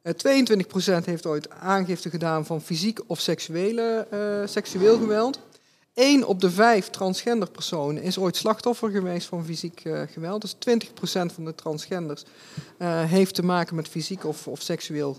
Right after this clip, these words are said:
eh, geweld. Ehm, en tegelijkertijd zijn we heel erg open over onze geaardheid. Twee op de drie, ehm, eh, L H B T I'ers, eh, eh, nou, doet daar niet moeilijk over, om het zo maar, eh, te zeggen.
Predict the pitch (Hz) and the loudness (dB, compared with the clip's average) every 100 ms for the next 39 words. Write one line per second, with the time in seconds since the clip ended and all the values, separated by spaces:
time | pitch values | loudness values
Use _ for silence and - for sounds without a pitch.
0 | - 143 139 156 156 185 247 - - _ | -8 -8 -8 -6 -2 0 0 -4 -18 _
1 | _ - - - 202 196 190 190 185 185 | _ -20 -20 -8 -2 2 2 2 0 -2
2 | - 170 185 - 208 240 254 233 214 226 | -4 -6 -6 -2 6 6 6 4 4 4
3 | 208 185 - 170 240 233 175 233 - 269 | 4 2 -2 2 4 4 0 -4 0 2
4 | 285 202 - 170 170 185 175 156 156 - | 4 4 4 2 2 0 0 0 0 4
5 | 233 262 277 311 392 - - - 220 208 | 4 6 6 6 4 0 -4 6 8 8
6 | 196 160 190 262 - - _ - 175 175 | 4 0 4 2 0 -12 _ -12 -6 -2
7 | 175 170 165 - - 160 156 185 175 160 | -2 -2 -4 -8 -10 -10 -4 -2 -2 -2
8 | 160 170 208 170 143 - - 165 - 170 | -2 0 2 2 0 -2 -8 -12 -12 -8
9 | 160 151 - _ _ 180 156 175 190 170 | -8 -8 -14 _ _ -2 2 4 4 4
10 | 165 190 214 226 226 233 233 233 233 247 | 6 6 6 8 6 6 4 0 0 -2
11 | 233 220 220 220 214 226 208 208 220 285 | -2 0 -2 0 0 0 0 0 -2 -6